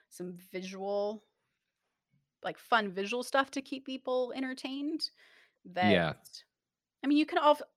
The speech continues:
Speaker 1: o-, of course also do that in a room. It's just, it just looks different, which is something w-,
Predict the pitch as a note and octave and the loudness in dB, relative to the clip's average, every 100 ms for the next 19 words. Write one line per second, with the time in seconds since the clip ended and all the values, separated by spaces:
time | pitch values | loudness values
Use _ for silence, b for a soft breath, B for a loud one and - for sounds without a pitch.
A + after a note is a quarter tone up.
0 | - C4 - A#3+ - D#4+ - G#3+ G#3 F#3+ | -4 -4 -2 -2 0 2 4 4 2 -4
1 | G3 F#3+ - F#3 F3+ G#3 A3 F3+ E3 F3+ | -2 0 0 -4 -4 -4 -2 -2 -4 -10
2 | b b b b - G#3+ - - G#3+ G#3 | b b b b -4 -4 -2 -2 -2 -2
3 | A3 B3+ A3 G3 F#3+ - - - - _ | -4 -6 -4 -2 -4 -4 -8 -8 -14 _
4 | - A3+ B3 C4+ C4 A3+ - G3 | -8 -2 2 2 2 -4 -4 -6